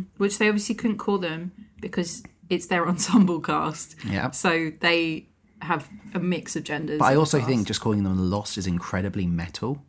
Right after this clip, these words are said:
Speaker 1: Sure. <laughs> I don't care.
Speaker 2: But they're the Lost, frozen in time. There was this poisonous gas that froze their D N A.
Speaker 1: Apparently. Which is interesting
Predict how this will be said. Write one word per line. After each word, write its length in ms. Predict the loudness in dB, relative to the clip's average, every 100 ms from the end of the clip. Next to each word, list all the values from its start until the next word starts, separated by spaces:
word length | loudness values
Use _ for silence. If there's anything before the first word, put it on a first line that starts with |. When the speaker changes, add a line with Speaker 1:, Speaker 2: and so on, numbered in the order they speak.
| _ _ _ _ _ _ _ _ _ _
Speaker 1:
Sure. 420 | -20 -12 -10 -8 -10 -16 -20
<laughs> 1120 | -16 -16 -16 -20 -20 -20 -20 -20 -20 -20 -16 -10
I 60 |
don't 280 | -6 -4 -6
care. 380 | -6 -6 -6 -8 -14 -20 -12 6
Speaker 2:
But 280 | 8 8 2 -18 -20 _ _ -2
they're 180 | 4 6
the 120 | 6
Lost, 640 | 4 2 0 -2 -4 -6 -14 -20 -20
frozen 520 | -14 2 4 6 4 2
in 120 | 2
time. 440 | 0 0 2 2
There 120 | 2
was 120 | 2 -2
this 140 | -8 -12 -20 _ _ _ _ -18
poisonous 540 | -6 0 2 2 0 0
gas 720 | 2 4 2 0 0 0 -2 -8 -20 -6
that 140 | -6
froze 400 | -2 4 4 4
their 160 | 4 2
D 180 | 4 2
N 80 | 2
A. 260 | -2 -6 -4
Speaker 1:
Apparently. 760 | -2 2 2 0 -8 -10 -12 _ _ _ -2
Which 440 | 2 2 -2 -8 -14 _ -20 _ -20 _ -20 _ _ -4 2
is 200 | 4 2
interesting 960 | 0 0 2 -2 -2 0 2 4 2